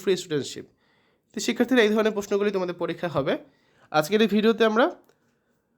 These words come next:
অষ্টম শ্রেণীর ইংরেজি বার্ষিক পরীক্ষা একটা স্বনামধন্য স্কুলের প্রশ্নপত্র নিয়ে আলোচনা করেছি। হুবহু এই প্রশ্নটা আসবে ব্যাপারটা কিন্তু এরকম না, তোমাদের ধারণার জন্য হচ্ছে এই প্রশ্নটা দেওয়া।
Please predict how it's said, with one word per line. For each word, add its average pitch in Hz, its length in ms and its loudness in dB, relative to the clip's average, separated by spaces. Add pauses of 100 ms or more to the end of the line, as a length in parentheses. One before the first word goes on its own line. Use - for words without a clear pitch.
(140)
অষ্টম 233 340 0
শ্রেণীর 226 260 2
ইংরেজি 202 280 4
বার্ষিক 175 320 2
পরীক্ষা 185 340 0
একটা 185 120 -4
স্বনামধন্য 196 800 -2 (200)
স্কুলের 175 340 -2
প্রশ্নপত্র 180 520 -4
নিয়ে 180 80 2
আলোচনা 165 280 0
করেছি। 180 440 -4 (720)
হুবহু 190 200 4
এই 226 100 8
প্রশ্নটা 208 280 -2
আসবে 208 120 0
ব্যাপারটা 190 280 -2
কিন্তু 185 180 -4
এরকম 190 240 -4
না, 202 160 4 (520)
তোমাদের 170 220 -4
ধারণার 165 320 4
জন্য 180 240 -2
হচ্ছে 180 220 -2
এই 160 60 -6
প্রশ্নটা 156 300 -2
দেওয়া। 143 260 4